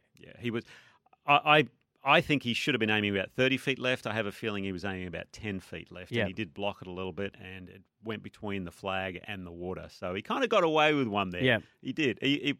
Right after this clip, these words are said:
Speaker 1: it would have been much better off, I think, if he'd have aimed for the middle of the green and he hit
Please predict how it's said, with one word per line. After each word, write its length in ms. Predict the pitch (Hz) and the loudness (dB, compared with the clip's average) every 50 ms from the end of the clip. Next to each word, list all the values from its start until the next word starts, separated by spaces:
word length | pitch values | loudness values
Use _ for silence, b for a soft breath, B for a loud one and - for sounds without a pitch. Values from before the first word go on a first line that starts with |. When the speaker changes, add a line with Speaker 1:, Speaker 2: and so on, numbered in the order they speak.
| _ | _
Speaker 1:
it 60 | - 139 | -8 -4
would 120 | 160 214 | -2 0
have 80 | 208 170 | 0 2
been 120 | 156 139 | 2 2
much 220 | 139 139 131 - | 2 2 0 0
better 260 | - 135 120 117 117 117 | 0 2 2 4 4 4
off, 140 | 113 - | 4 4
I 140 | 117 120 127 | 4 4 4
think, 220 | 120 - 101 92 85 | 4 2 -2 -2 -2
if 140 | 98 92 - | -4 -4 -2
he'd 120 | 101 95 95 | -2 -4 -2
have 100 | 87 92 | -2 -2
aimed 220 | 98 98 95 90 | -2 -2 -2 -4
for 100 | - 104 | -6 -6
the 80 | 87 92 | -6 -4
middle 220 | 95 104 98 92 | -4 -4 -4 -4
of 40 | 85 | -6
the 60 | 82 | -6
green 280 | 78 90 92 92 92 90 | -4 -4 -4 -4 -4 -4
and 100 | 87 82 | -6 -8
he 80 | 85 85 | -10 -12
hit 120 | - 104 | -12 -14